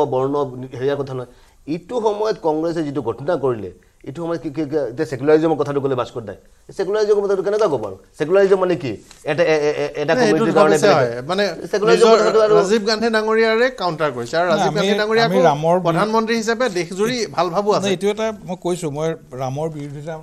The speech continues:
Speaker 3: কেতিয়াও কংগ্ৰেছে কৰা নাই। আৰু এতিয়া
Speaker 2: কিন্তু
Speaker 3: চাওক,
Speaker 2: কাকো
Speaker 3: কোনো
Speaker 2: নাযাবলৈ
Speaker 3: শিক্ষিত
Speaker 2: নিৰ্দেশ
Speaker 3: সমাজত
Speaker 2: দিয়া।
Speaker 3: নহয়, নি-, নি-, নিৰ্দেশ, এ,
Speaker 2: কেতিয়াবা এনেকুৱা ধৰণৰ
Speaker 3: শিক্ষিত
Speaker 2: হয় দেই, চাওক আমাৰ, আমাৰ সমস্যা হয়। যেনে অসম গৌৰৱ বঁটা, অসম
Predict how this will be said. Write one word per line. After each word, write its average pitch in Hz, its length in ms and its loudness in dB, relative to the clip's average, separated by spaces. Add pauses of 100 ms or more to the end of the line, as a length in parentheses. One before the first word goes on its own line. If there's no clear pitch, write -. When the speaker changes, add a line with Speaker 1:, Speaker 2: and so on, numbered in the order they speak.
(400)
Speaker 3:
কেতিয়াও 139 320 -18
কংগ্ৰেছে 123 320 -12
কৰা 120 260 -10
নাই। 120 160 -14 (560)
আৰু 165 180 -4 (1000)
এতিয়া 247 240 -10
Speaker 2:
কিন্তু 214 160 -6
Speaker 3:
চাওক, - 140 4
Speaker 2:
কাকো 180 160 0
Speaker 3:
কোনো 247 140 0
Speaker 2:
নাযাবলৈ 226 420 2
Speaker 3:
শিক্ষিত 220 60 0
Speaker 2:
নিৰ্দেশ 214 260 4
Speaker 3:
সমাজত 208 160 2
Speaker 2:
দিয়া। 170 160 6
Speaker 3:
নহয়, 185 320 -4 (260)
নি-, 160 160 -14
নি-, 147 240 -12
নিৰ্দেশ, 151 320 -10
এ, - 260 -16
Speaker 2:
কেতিয়াবা 262 300 2
এনেকুৱা 226 280 0
ধৰণৰ 240 160 0
Speaker 3:
শিক্ষিত 240 160 2
Speaker 2:
হয় 214 100 4
দেই, 196 200 2
চাওক 170 220 0
আমাৰ, 160 220 -2 (120)
আমাৰ 185 180 -2
সমস্যা 160 280 -6
হয়। 127 220 -4
যেনে 196 260 -4 (400)
অসম 262 280 -2
গৌৰৱ 214 160 4
বঁটা, 131 260 -6
অসম 240 280 -4